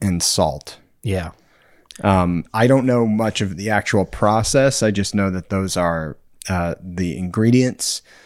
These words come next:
Speaker 1: The only one of those that might sound weird to people is rennet, like what, what that actually is. And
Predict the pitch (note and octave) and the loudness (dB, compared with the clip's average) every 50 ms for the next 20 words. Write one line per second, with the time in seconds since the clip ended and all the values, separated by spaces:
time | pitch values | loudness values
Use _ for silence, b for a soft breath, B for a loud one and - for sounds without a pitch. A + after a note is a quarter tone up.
0 | b b b - A#2+ A#2+ B2 C3+ D#3 D#3 D3 D3 C#3+ C#3 C3 C3 B2+ B2 G2+ G#2 | b b b 2 4 4 6 6 6 4 4 4 2 2 2 2 2 2 0 -2
1 | G#2+ G2 A2+ G#2+ G#2+ G#2+ - - - - - A2+ G#2 G2+ G2 G2 F#2+ F#2 F2+ E2+ | 0 2 2 2 2 2 0 -2 -2 0 2 2 2 2 2 2 0 -2 -4 -6
2 | - - - - F2+ G2 G2+ G2 F#2+ F#2+ F2+ D#2+ - - - G2 - G2 F#2 E2+ | -10 -14 -12 -6 -2 0 0 2 2 0 -2 -6 -6 -4 -4 -4 -2 -2 -4 -4
3 | E2 D#2+ D#2+ E2 F2+ F#2 G2 A2+ B2 - - _ _ _ _ - A2 F#2 F2 - | -6 -8 -6 -4 -2 2 2 2 2 0 -4 _ _ _ _ -6 -4 -4 -4 -6
4 | - - F2 F2+ D#2+ - _ - F2+ E2+ - F2+ E2+ E2+ E2+ E2 E2 - - F2+ | -8 -6 -6 -6 -6 -6 _ -8 -8 -6 -4 -4 -4 -2 -2 -4 -4 -4 -6 -6
5 | E2 C#2 D2+ E2+ E2 F2 F#2+ G2+ G2+ - - B B B B B B B B B | -6 -6 -6 -6 -4 -4 -2 -2 -2 -4 -6 B B B B B B B B B
6 | B B B - A2 A2 A2 G#2 G2+ G2+ F#2+ G2 | B B B 2 4 4 6 6 4 4 2 0